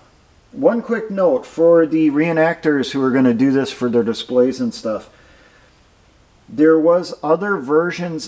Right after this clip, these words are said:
of the Molotov cocktail that they manufactured in plants, in factories. But this style here made up,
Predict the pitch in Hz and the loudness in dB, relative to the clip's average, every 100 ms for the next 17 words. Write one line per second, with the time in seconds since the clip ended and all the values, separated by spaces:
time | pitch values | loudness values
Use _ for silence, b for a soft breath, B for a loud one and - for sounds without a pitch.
0 | - 165 175 151 127 - - - 131 135 | -4 0 2 2 -2 -10 -14 -4 0 2
1 | 151 156 147 147 117 - 143 143 - - | 2 0 0 0 0 -6 -2 -2 -2 0
2 | 131 123 120 127 120 131 117 127 135 151 | 4 4 4 2 2 0 2 2 2 0
3 | - 143 143 - 143 135 107 - 127 143 | -2 0 0 -2 -4 -2 -4 -2 0 2
4 | 147 123 _ _ _ b b b b - | -2 -8 _ _ _ b b b b -2
5 | 202 135 107 - 127 127 123 135 135 135 | 0 0 -4 -8 -4 -4 -4 -2 -2 -2
6 | 120 101 - - b b b b b b | -6 -8 -10 -18 b b b b b b
7 | b b _ - 104 131 123 - 123 131 | b b _ -10 0 0 0 -6 -6 0
8 | 160 214 - - 196 208 202 185 170 - | 2 0 -6 -2 2 2 2 2 0 -6
9 | 202 180 127 135 147 - _ _ _ _ | -4 -2 0 -2 -8 -16 _ _ _ _
10 | _ _ _ b b b b b b 123 | _ _ _ b b b b b b -2
11 | 139 151 160 160 160 151 | 2 2 4 2 2 -4